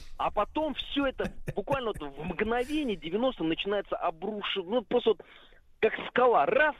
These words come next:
э, или айсберг, раз, и перевернулся, когда, а,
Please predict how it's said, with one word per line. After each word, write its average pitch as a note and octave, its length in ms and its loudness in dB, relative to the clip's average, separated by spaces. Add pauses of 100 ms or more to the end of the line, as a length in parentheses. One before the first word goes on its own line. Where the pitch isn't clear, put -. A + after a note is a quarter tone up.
(120)
э, C3+ 540 4
или F3 260 -2
айсберг, D#3+ 440 0
раз, C4+ 180 2
и G3 60 0
перевернулся, G#3+ 760 0
когда, D#3 320 0 (400)
а, A2+ 720 0